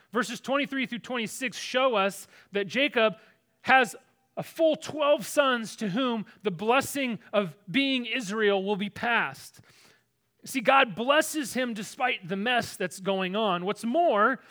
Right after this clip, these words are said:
we're reminded in verse twenty-three that Reuben is the firstborn son. And while Jacob fails to act here, later at the end of Jacob's life, he will refuse to give Reuben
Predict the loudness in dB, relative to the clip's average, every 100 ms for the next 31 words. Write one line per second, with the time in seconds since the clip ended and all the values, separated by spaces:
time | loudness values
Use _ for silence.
0 | -20 _ -2 0 0 2 2 0 -2 -2
1 | -2 -6 -6 -6 -4 -2 -2 -4 -2 0
2 | 0 0 -2 -4 -8 -16 -20 -6 -6 -6
3 | -10 -4 -2 -2 -6 -6 -4 -4 -8 -6
4 | -2 0 -2 -8 -16 -20 -8 -2 0 0
5 | 0 -4 -4 -4 0 2 0 -4 -6 -2
6 | -2 -2 -8 -8 -4 -2 0 0 -2 -8
7 | -4 4 6 6 6 4 2 2 -2 -6
8 | -4 0 -2 0 0 0 -4 -4 0 0
9 | -2 -10 -8 0 0 0 -4 -6 -8 -4
10 | 0 -2 -2 -6 -2 -2 -2 -2 -2 0
11 | 0 -2